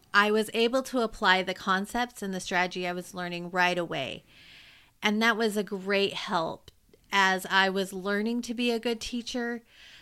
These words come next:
that I could apply those things right away. And so I have been in education since two thousand four,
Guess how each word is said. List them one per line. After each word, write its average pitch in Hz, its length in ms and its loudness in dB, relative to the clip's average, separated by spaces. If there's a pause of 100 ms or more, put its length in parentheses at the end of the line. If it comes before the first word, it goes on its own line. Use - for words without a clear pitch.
(120)
that 202 160 2
I 196 120 6
could 190 160 -8
apply 208 520 0
those 196 280 -4
things 175 380 -10
right 151 200 -6
away. - 360 -12 (460)
And 196 640 2 (460)
so - 320 -4
I 214 180 6
have 254 320 0
been 202 180 0
in 190 140 -4
education 185 760 -6
since 180 680 -4 (1300)
two 220 240 -2
thousand 185 640 0
four, 240 440 -6